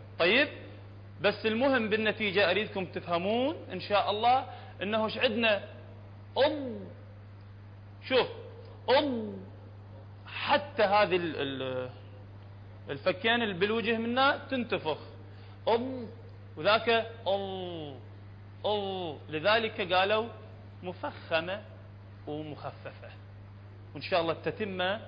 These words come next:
تأتي في الدرس القادم.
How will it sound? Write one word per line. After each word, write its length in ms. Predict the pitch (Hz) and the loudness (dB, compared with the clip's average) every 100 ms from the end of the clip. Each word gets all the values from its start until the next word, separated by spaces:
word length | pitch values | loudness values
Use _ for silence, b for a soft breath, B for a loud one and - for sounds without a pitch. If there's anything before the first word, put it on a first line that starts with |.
| - - - | -14 -8 -2
تأتي 300 | 185 - 185 | -2 -2 -6
في 320 | - 202 220 - - - - - - - - - | -4 -4 -4 -8 -16 -16 -16 -16 -16 -16 -14 -10
الدرس 360 | 151 156 - 151 | -2 0 -2 -4
القادم. 520 | 131 135 123 127 | -6 -4 -4 -6